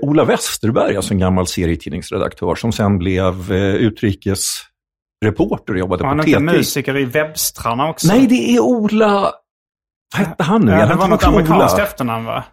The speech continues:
Speaker 2: Eller?
Speaker 1: Jameson, Ola
Speaker 2: Ola
Speaker 1: Jameson.
Speaker 2: Jameson, ja,
Speaker 1: Ja.
Speaker 2: just det.
Speaker 1: Nej,
Speaker 2: Han
Speaker 1: Ola
Speaker 2: är också i seriebranschen.
Speaker 1: Ja, det stämmer.
Speaker 2: Ja.
Speaker 1: Ö-, översättare framförallt
Speaker 2: Okej,
Speaker 1: och
Speaker 2: ja.
Speaker 1: redaktör på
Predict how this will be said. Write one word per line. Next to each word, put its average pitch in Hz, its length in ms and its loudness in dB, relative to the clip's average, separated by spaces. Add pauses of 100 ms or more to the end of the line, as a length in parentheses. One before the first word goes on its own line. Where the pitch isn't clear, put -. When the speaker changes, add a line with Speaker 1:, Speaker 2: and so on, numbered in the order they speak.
(180)
Speaker 2:
Eller? 196 160 6
Speaker 1:
Jameson, - 360 0
Ola 156 180 2
Speaker 2:
Ola 180 100 6
Speaker 1:
Jameson. 170 180 2 (120)
Speaker 2:
Jameson, - 200 -2
ja, 160 200 -2
Speaker 1:
Ja. 117 340 0
Speaker 2:
just 175 240 -10
det. - 140 -14 (180)
Speaker 1:
Nej, 190 140 2
Speaker 2:
Han 254 60 2
Speaker 1:
Ola 240 100 6
Speaker 2:
är - 60 6
också - 180 -2
i 156 80 0
seriebranschen. 123 720 0
Speaker 1:
Ja, 151 80 4
det 233 100 2
stämmer. 104 300 2
Speaker 2:
Ja. 180 80 2
Speaker 1:
Ö-, 160 240 2
översättare 123 520 0
framförallt 90 360 0
Speaker 2:
Okej, 87 140 0
Speaker 1:
och 104 60 0
Speaker 2:
ja. 104 60 2
Speaker 1:
redaktör 98 380 2
på 101 460 0